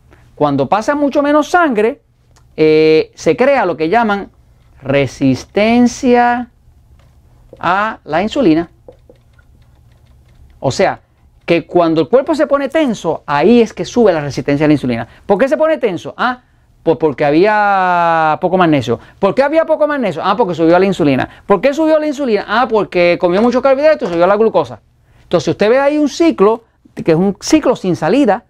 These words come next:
Eh, la persona se sigue deteriorando, cada vez tiene más resistencia a la insulina y por lo tanto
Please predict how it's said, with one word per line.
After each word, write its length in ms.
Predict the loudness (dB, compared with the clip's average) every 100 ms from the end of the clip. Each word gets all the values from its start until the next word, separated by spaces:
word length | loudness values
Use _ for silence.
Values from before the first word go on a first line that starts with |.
| _ _ _
Eh, 400 | 0 4 4 4 2
la 100 | 0
persona 320 | 0 0 0
se 120 | 0
sigue 200 | 2 2
deteriorando, 580 | 2 2 2 2 0 0
cada 200 | 0 0
vez 140 | -2
tiene 180 | -2 -2
más 140 | 0
resistencia 440 | -2 -2 0 0 0
a 40 |
la 60 | 0
insulina 420 | 0 2 0 -2 _ _
y 60 | -2
por 140 | 0
lo 60 | 0
tanto 420 | -2 -2 -4